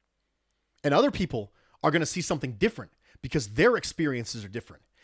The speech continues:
And we should listen to those people whose experiences are different than ours, because it's one of the ways we can help stave off the dehumanization that is pushed all around us. Because whenever you see someone justify violence, whether it be online, in a book,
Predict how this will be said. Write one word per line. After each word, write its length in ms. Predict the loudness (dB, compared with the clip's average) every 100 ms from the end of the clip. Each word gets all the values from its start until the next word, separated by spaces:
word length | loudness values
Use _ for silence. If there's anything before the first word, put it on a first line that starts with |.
| -2
And 140 | 0 2
we 100 | 0
should 240 | 0 2
listen 400 | 6 6 4 0
to 120 | 0
those 260 | 2 2 0
people 380 | -4 -4 -6 -8 -6 2
whose 180 | 2
experiences 720 | 2 -2 -2 0 0 0 -2 0
are 120 | 2
different 320 | 2 0 0
than 100 | 0
ours, 420 | -2 -4 -8 -10 -12 _ _ _ _ _ -2
because 240 | 2 2 2
it's 100 | -2
one 240 | 2 2
of 60 | 2
the 80 |
ways 320 | 4 4 4 -2
we 120 | -2
can 140 | 0
help 180 | 0 -2
stave 440 | -4 0 0 2
off 400 | 0 0 -4 -14 -20 -8 -2
the 80 | 0
dehumanization 1040 | 0 -2 -2 -2 0 2 2 0 -4 -8 -8 -2
that 100 | 0
is 100 | 0
pushed 320 | 2 2 2
all 160 | 2
around 280 | 2 2 0
us. 300 | -4 -6 -6 -10 _ _ _ -6
Because 220 | -2 0
whenever 340 | 2 4 4 2
you 240 | 2 0
see 240 | 0 -2 -4
someone 400 | -2 -2 -2 0
justify 520 | 0 0 -2 0 0
violence, 640 | 0 0 0 -2 -4 -6 _ _ _ 4
whether 240 | 6 8
it 120 | 6 4
be 140 | 2
online, 580 | 6 6 6 4 2 0 -4 _
in 100 | 2
a 60 | 4
book, 380 | 4 2 0